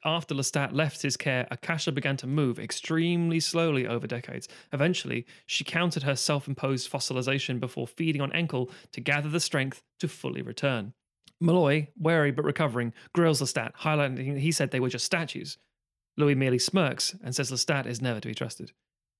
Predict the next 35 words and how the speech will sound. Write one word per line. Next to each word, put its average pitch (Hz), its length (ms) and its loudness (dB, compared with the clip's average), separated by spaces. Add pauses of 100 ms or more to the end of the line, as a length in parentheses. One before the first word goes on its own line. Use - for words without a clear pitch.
(120)
Marius 151 320 2
corrects 220 420 0
them 139 240 2
all 131 340 0
by 117 140 0
stating 151 560 0
the 123 120 -8
figures 165 460 -2
were 135 380 0
the 131 200 -2
living 151 360 2
remains 131 540 2
of 131 200 -6
the 147 60 -4
vampire 147 480 0
king 127 300 -2
and 139 220 0
queen, 139 280 0
and 139 240 0
unchecked, 151 640 0 (460)
Akasha 127 640 -2
will 120 380 -6
reclaim 117 580 -8 (140)
the 120 320 -6
earth. - 500 -14 (1400)
So 117 360 -2 (100)
technically, 117 760 -2
this - 240 -2
is 185 180 -6
where 156 120 4
the 151 100 -2
film 135 440 0
ends 127 280 -2
on 117 160 -4
a 117 80 -6